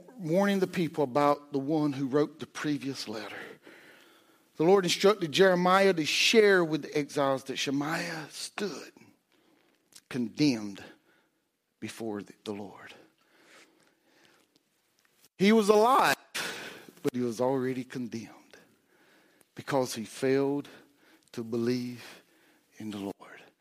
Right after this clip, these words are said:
He thought he could make it his own way. And if you're here today and you don't know Jesus, I want you to know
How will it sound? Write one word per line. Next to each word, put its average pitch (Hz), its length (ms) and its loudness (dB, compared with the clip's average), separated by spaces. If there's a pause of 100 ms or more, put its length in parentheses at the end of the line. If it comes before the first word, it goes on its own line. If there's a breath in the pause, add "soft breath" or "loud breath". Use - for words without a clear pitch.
(500 loud breath)
He 180 140 2
thought 202 580 2
he 165 160 -2
could 143 160 0
make 147 320 2
it - 160 -8
his 131 340 -8
own 123 260 -6
way. 117 260 -12 (1500 soft breath)
And 135 100 -2
if 131 140 -6
you're 147 120 4
here 160 160 4
today 151 320 4
and 139 100 0
you 151 100 -2
don't 151 220 2
know 151 140 2
Jesus, 127 600 -8
I 120 40 -6
want 131 280 -6
you 120 60 -8
to 123 100 -6
know 117 320 -2